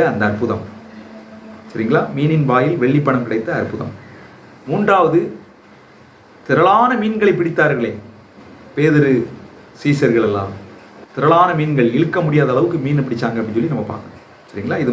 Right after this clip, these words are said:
மூன்றும், யோனா, வெள்ளிப்பணம், திரளான மீன்கள். ஓகே, பன்னிரெண்டாவது கேள்விக்கு நம்ம செல்வோம். பன்னிரெண்டாவது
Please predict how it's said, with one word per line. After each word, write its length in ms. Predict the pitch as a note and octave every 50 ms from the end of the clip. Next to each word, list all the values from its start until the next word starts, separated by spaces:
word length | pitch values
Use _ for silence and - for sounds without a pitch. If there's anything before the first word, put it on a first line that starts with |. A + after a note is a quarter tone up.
| A#2
மூன்றும், 340 | A#2+ A#2+ A#2 - - G#3+ G#2+ - - - - - - - - - B2+
யோனா, 260 | C3 C#3 C#3+ D#3+ F#3+ A#3 - - - - - - - - - - - A2
வெள்ளிப்பணம், 460 | A#2+ C#3+ D3+ D3 C#3+ C#3 D#3+ G3+ A#3 - - - - - - - - - -
திரளான 280 | A#2 A#2+ A#2+ A#2 A#2 A2 G#2
மீன்கள். 340 | G2+ F#2 F2+ F2+ G2+ F#2+ F#2 - - - - - - - - - - - - - - - - - - - - A#2
ஓகே, 180 | A2 - F3+ G#3 - - - -
பன்னிரெண்டாவது 580 | - C#3 C#3 C3 C#3 D3+ - D#3+ D#3 D3+ D3 C#3+ -
கேள்விக்கு 300 | C#3 C3 B2+ B2 B2+ A#2
நம்ம 140 | G#2+ G#2 - G#2+
செல்வோம். 300 | F#2 F#2+ G#2+ - - -
பன்னிரெண்டாவது 500 | - A#2 A2+ A2+ A#2 A#2+ A#2+ A#2 A#2 A2